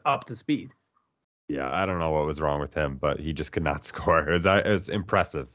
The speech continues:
Speaker 2: the chances that he missed. It's, it's hard to miss those, uh, but somehow he did it.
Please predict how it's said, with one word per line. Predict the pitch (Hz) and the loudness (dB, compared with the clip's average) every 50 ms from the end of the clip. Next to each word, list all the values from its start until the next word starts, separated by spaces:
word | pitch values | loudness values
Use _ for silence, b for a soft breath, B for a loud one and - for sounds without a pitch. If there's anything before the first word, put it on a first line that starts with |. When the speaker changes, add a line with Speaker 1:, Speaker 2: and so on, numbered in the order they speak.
| _ _ - | _ _ -8
Speaker 2:
the | 82 78 76 73 71 71 - | -6 -4 -4 -4 -6 -6 -8
chances | - - 82 73 65 69 73 69 | -8 -6 -6 -6 -4 -6 -8 -4
that | 73 67 65 | -4 -4 -4
he | 69 71 | -4 -8
missed. | 67 67 65 65 - - | -6 -6 -8 -8 -8 -10
It's, | 67 65 - _ - - | -10 -10 -10 _ -12 -10
it's | - 80 - | -10 -10 -2
hard | - 92 95 90 85 - | 2 4 4 4 4 2
to | 87 | -4
miss | 80 76 76 - - | -4 -4 -6 -6 -4
those, | - 69 67 65 65 - b b b b b b b | -6 -4 -4 -4 -8 -10 b b b b b b b
uh, | - 90 87 85 80 | 0 2 2 2 2
but | 71 82 73 | 0 -4 -2
somehow | - 92 87 80 82 82 78 | -2 -2 -2 0 0 0 0
he | 71 73 71 | 0 -2 -4
did | 65 67 65 65 | -4 -4 -4 -4
it. | 65 67 - | -4 -6 -8